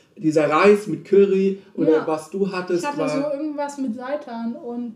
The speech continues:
Speaker 2: Reis und Hühnchen und auch schon Nudeln und so.
Speaker 1: Und erstaunlicherweise hatten sie es jetzt jedes Mal da,
Speaker 2: Ja, es war
Speaker 1: als wir es
Speaker 2: wirklich
Speaker 1: gegessen
Speaker 2: gut.
Speaker 1: haben.
Speaker 2: Ich glaub, da haben sie sich gedacht, das ist so eine neue Nische, dass sie da jetzt einfach reintauchen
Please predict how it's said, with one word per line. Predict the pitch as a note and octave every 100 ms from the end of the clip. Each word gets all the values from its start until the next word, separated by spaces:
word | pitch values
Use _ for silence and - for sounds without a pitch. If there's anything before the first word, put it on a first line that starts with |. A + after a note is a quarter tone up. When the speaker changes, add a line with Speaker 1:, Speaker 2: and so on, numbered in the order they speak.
| A3+
Speaker 2:
Reis | A#3 C4 -
und | A#3+ A#3
Hühnchen | C4 C4 C#4
und | C4 A#3+ _ _ _
auch | C4 C4+
schon | - C#4+ B3+
Nudeln | C4 C4 B3 A#3
und | A3
so. | A#3
Speaker 1:
Und | E3+ D3 D3+ - D#3 A3+ C#4 A3
erstaunlicherweise | A3+ G3 F#3+ A#3+ B3 E3 D3 G3+ G#3 -
hatten | A3 A#3 A#3+
sie | G3 G3+
es | G3
jetzt | D3+
jedes | C3+ C#3 E3+ G3+
Mal | G3 G#3+
da, | B3+ G#3+ - F4
Speaker 2:
Ja, | F4 - _ _
es | _
war | -
Speaker 1:
als | G#3+
wir | E3+
es | -
Speaker 2:
wirklich | D#3
Speaker 1:
gegessen | D3+ B3 D#3+
Speaker 2:
gut. |
Speaker 1:
haben. | C3+ B2+ - - - _ _
Speaker 2:
Ich | _ -
glaub, | C4 C#4
da | D4+
haben | D4 D4 C#4
sie | C4+
sich | C4
gedacht, | A#3+ C4 -
das | C4 A#3
ist | C4+ -
so | B3
eine | B3
neue | A#3 A#3+ A#3+
Nische, | C4 C4+ B3+
dass | A#3 A3+
sie | A3
da | A#3 A#3+
jetzt | A#3
einfach | - A#3+ A#3 A3+ A#3
reintauchen | A#3 A3+ A3 G#3+ A3